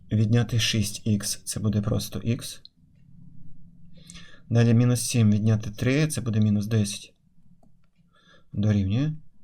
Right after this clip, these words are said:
мінус х відняти п'ятнадцять. Переносимо доданки.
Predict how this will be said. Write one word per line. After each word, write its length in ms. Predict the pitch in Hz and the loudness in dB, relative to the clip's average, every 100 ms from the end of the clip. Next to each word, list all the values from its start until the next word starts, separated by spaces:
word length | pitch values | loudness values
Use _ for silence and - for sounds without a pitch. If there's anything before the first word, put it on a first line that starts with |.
| - | -4
мінус 680 | 107 104 98 98 - - _ - | 0 2 0 -4 -10 -18 _ 0
х 440 | 107 147 - - _ _ _ _ | 0 0 -6 -12 _ _ _ _
відняти 560 | 101 101 104 113 - 120 - - _ _ _ _ _ _ _ _ - | -6 -2 0 0 -4 -12 -14 -20 _ _ _ _ _ _ _ _ -20
п'ятнадцять. 600 | - 101 107 95 - - - - _ _ _ - - | -8 -4 0 0 -2 -16 -20 -20 _ _ _ -20 -6
Переносимо 560 | 117 123 104 101 110 120 | 0 2 2 2 0 2
доданки. 460 | 127 135 147 151 | 2 0 0 -4